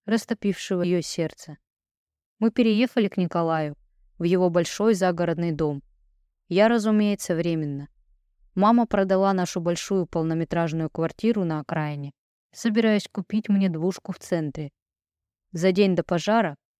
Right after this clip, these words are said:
она сняла все деньги, чтобы отдать продавцу. Проводку ли замкнула, уголёк ли выпал из камина, кто знает.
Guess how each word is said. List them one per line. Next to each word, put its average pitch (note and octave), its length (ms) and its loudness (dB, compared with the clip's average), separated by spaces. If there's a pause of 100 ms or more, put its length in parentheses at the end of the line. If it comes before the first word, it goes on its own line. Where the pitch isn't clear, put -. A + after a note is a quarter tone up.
(220)
она F#3+ 200 4
сняла A3+ 360 2
все G#3+ 200 -4
деньги, G#3 360 2
чтобы F#3+ 440 -2
отдать F3 260 -2
продавцу. E3+ 600 -6 (1000)
Проводку G#3 520 2
ли A3+ 120 4
замкнула, G#3+ 680 2 (500)
уголёк G3+ 540 4
ли A3 120 6
выпал G#3 400 2
из F#3 100 -6
камина, F#3+ 540 -2 (200)
кто - 260 2
знает. G3+ 400 0